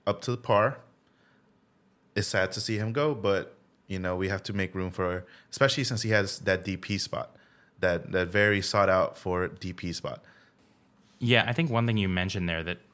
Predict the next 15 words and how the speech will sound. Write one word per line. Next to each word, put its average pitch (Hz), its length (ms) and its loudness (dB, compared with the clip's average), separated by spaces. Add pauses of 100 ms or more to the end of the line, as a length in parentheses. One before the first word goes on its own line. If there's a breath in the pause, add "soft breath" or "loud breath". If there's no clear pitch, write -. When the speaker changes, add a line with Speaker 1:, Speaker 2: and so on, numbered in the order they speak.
Speaker 2:
that 92 160 -4
is, 85 200 -6
is 90 140 -4
a 87 60 -2
good 90 360 -4 (120)
tack 95 460 -2
on 85 400 -4
is 90 420 -4 (320 loud breath)
we 110 240 0
have 117 320 0
seen 110 400 0
a 98 60 -2
couple 92 300 -6
of 87 60 -4
guys 87 520 -2